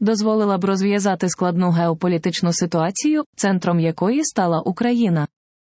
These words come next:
Разом із тим, заплющування очей і Тайської Ародної Еспубліки на кричущі порушення Росією міжнародного права,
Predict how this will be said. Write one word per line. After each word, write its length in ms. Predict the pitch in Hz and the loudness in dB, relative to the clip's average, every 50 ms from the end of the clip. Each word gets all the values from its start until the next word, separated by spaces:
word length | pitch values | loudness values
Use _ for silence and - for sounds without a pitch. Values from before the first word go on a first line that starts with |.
| _ _ _ _ _ 196 | _ _ _ _ _ -2
Разом 340 | 202 214 214 220 226 226 226 | 0 0 2 2 2 2 2
із 120 | 226 214 - - | 0 0 -2 -2
тим, 220 | 247 233 214 190 - | 0 0 0 0 0
заплющування 840 | 175 185 208 208 - 233 233 226 - - 214 208 214 208 208 208 214 | 0 0 0 0 0 -2 -2 0 0 0 0 2 2 2 2 2 2
очей 300 | 214 208 202 - 214 202 | 0 0 0 0 0 0
і 160 | 208 - 202 190 | 0 0 -2 0
Тайської 460 | - 202 185 - - 214 202 202 - | 0 -2 -2 -2 -2 -2 -2 0 0
Ародної 560 | - 190 185 196 185 170 180 175 175 170 175 - 175 | -2 0 0 0 0 2 2 2 0 0 -2 -2 -2
Еспубліки 600 | 180 175 - - 277 285 285 294 285 - 254 240 | -2 -2 -2 -4 -2 0 0 0 0 0 0 0
на 120 | 226 226 | 2 0
кричущі 560 | 214 - 226 220 214 - 220 196 - - 202 165 | 0 0 -2 -2 0 0 -2 -2 -2 -2 -4 -2
порушення 580 | - 208 202 202 190 - 208 196 190 185 180 | 0 0 0 0 0 0 0 0 2 2 2
Росією 560 | 175 180 165 - - 190 185 185 190 214 247 | 0 0 -2 -2 -2 0 0 0 0 0 2
міжнародного 680 | 254 262 240 208 214 208 202 190 180 170 175 170 170 170 | 0 0 0 0 0 0 0 0 0 0 2 2 2 0
права, 380 | 165 - 180 180 214 269 285 | 0 0 -2 0 0 0 -2